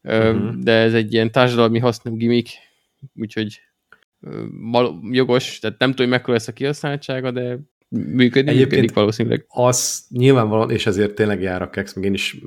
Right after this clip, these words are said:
Speaker 2: fölemelem a kezem, és azt mondom, hogy igen, hogy mindenfajta ilyen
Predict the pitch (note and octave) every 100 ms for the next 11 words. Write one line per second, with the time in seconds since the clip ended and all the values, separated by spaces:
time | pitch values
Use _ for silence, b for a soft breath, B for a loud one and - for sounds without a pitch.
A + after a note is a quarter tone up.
0 | - - G#2+ G2 F#2 F2+ F#2 G2 F#2 F2+
1 | G2 - F#2+ F2 F2+ A#2 A#2+ B B G#2
2 | G#2 G#2+ G2+ G2 F#2 F#2+ G2 F#2+ F2+ -
3 | -